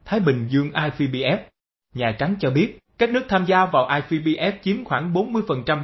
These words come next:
tổng G D P trên toàn cầu. Danh sách bao gồm Mỹ, Úc, Ấn Độ, Nhật Bản, Hàn Quốc, New Zealand và bảy nước Đông Nam Á. I P B F là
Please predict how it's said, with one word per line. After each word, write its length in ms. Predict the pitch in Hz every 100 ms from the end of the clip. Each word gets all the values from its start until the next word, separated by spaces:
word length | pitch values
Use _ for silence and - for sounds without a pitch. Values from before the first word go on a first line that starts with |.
| 135
tổng 160 | 120
G 40 | 147 131
D 40 | 131
P 20 | 135 120 - _ -
trên 200 | 196 190
toàn 160 | 131 107
cầu. 300 | 123 113 104 _ _ _ _
Danh 180 | 143 151
sách 260 | 202 208 -
bao 180 | 143
gồm 300 | 135 135 123
Mỹ, 280 | 113 110 196 - _
Úc, 240 | 214 -
Ấn 280 | - 175 233
Độ, 360 | 165 113 - - _
Nhật 220 | 131 -
Bản, 280 | 120 113 202 - _
Hàn 180 | - 160 156
Quốc, 160 | 240 - - -
New 180 | 190 185
Zealand 380 | 190 175 185 170 -
và 100 | 120
bảy 160 | 113
nước 240 | 170 226 -
Đông 180 | 139
Nam 180 | 131 131
Á. 260 | 120 131 208 - _ _
I 160 | 143 139
P 240 | 170 156
B 40 |
F 200 | 160 185 220
là 320 | 143 113 -